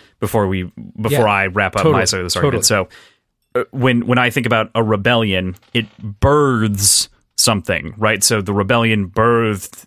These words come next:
Speaker 1: the Republic.
Speaker 2: Okay,
Speaker 1: And it doesn't
Speaker 2: okay.
Speaker 1: happen without
Speaker 2: Putting
Speaker 1: Darrow.
Speaker 2: it that way,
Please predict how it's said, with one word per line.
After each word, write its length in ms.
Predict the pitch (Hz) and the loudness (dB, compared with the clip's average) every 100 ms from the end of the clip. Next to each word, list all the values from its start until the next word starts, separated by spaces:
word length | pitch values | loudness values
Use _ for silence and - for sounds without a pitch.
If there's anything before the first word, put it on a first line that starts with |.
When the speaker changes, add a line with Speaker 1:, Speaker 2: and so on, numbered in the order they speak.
| - | -8
Speaker 1:
the 160 | 110 95 | -4 -2
Republic. 760 | 87 104 90 90 - - - _ _ - | -2 -2 -2 -6 -8 -12 -14 _ _ -2
Speaker 2:
Okay, 180 | 175 120 | 0 2
Speaker 1:
And 60 | 110 | 0
it 40 | |
doesn't 240 | 117 110 | 2 2
Speaker 2:
okay. 180 | 233 - | 0 2
Speaker 1:
happen 380 | 135 131 110 101 | 0 2 0 0
without 300 | 101 107 98 | 0 0 2
Speaker 2:
Putting 200 | 175 170 | 2 2
Speaker 1:
Darrow. 140 | 156 | 0
Speaker 2:
it 40 | 131 | 0
that 200 | 117 110 | -2 -2
way, 260 | 110 107 | -4 -6